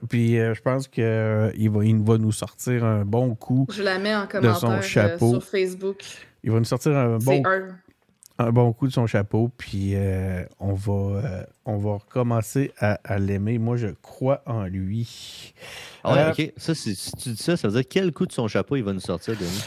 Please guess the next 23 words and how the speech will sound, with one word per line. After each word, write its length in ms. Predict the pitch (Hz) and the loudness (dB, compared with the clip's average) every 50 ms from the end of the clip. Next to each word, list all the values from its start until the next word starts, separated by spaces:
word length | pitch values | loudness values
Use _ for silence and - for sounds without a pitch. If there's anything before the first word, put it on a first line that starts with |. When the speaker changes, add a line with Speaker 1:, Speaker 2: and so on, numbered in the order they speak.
| - - - | -12 -8 -2
Speaker 1:
Il 60 | - | 2
va 80 | 120 151 | 4 6
nous 80 | 175 180 | 6 4
sortir 520 | 214 185 170 - 240 240 262 262 226 165 | 2 0 -4 -2 0 0 2 2 4 4
un, 540 | 151 147 143 143 139 135 135 135 135 135 131 110 | 6 6 6 6 4 4 4 4 2 2 0 0
un, 260 | 131 123 123 123 120 117 | 0 2 2 2 2 0
soit 640 | - - - - - - - - - 170 180 185 | -2 -6 -14 -14 -14 -14 -16 -10 -2 0 0 2
une 160 | 190 156 131 | 2 0 0
belle 240 | 110 107 143 160 160 | 0 2 2 2 2
réforme 680 | 143 127 - - - 139 147 143 135 131 123 113 95 - _ | 2 0 0 0 0 2 2 4 4 4 4 2 0 0 _
pour 160 | - 120 123 | 4 4 6
l'éducation, 800 | 117 113 110 117 - - 113 107 98 - 120 120 123 127 127 127 | 4 4 2 2 2 2 2 2 2 0 0 0 2 2 2 0
soit 640 | 123 - - - 127 123 127 135 139 143 143 147 143 - | -2 -4 -6 -4 0 2 4 4 4 4 4 2 2 2
il 260 | 123 120 120 117 110 | 2 2 4 2 4
va 220 | 113 113 113 117 | 4 4 4 4
nous 160 | 113 113 110 | 4 4 2
sortir 640 | 104 - 107 107 _ - - 123 127 127 131 131 120 113 | 0 -2 -6 -10 _ -10 -4 -2 0 2 2 4 4 4
une 260 | 107 107 107 107 107 | 2 4 2 2 2
grande 300 | 101 117 117 131 135 127 | 2 4 4 4 6 4
défense, 560 | 123 104 - 139 131 123 123 123 120 - - - | 4 4 4 2 2 4 2 0 -2 -2 -4 -4
euh, 260 | 117 117 110 113 113 | -2 -2 -2 -2 -2
nationaliste, 840 | 110 113 110 - - 123 113 113 110 110 123 123 123 - - _ - | -2 -2 -4 -2 -2 0 2 2 4 4 4 4 4 0 -4 _ -4
euh, 220 | 110 107 107 107 | -2 -2 0 -2